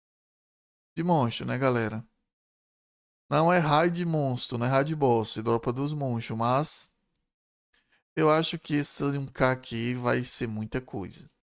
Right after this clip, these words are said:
Ah, embora, né? Vamos ter bilhete de invocação de avatar, bilhete de invocação avatar avançado,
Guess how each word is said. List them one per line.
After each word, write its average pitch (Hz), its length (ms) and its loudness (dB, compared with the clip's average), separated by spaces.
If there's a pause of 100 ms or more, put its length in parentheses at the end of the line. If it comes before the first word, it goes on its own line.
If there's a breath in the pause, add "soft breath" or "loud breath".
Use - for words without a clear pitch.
(100)
Ah, 165 140 0
embora, 139 400 2
né? 143 140 -2
Vamos 147 320 -2
ter 135 100 0
bilhete 127 380 -2
de 131 40 -8
invocação 120 400 -2
de 123 140 -4
avatar, 131 680 -2 (600 loud breath)
bilhete 139 220 -6
de - 40 -4
invocação 120 560 -2
avatar 113 340 -4
avançado, 135 840 0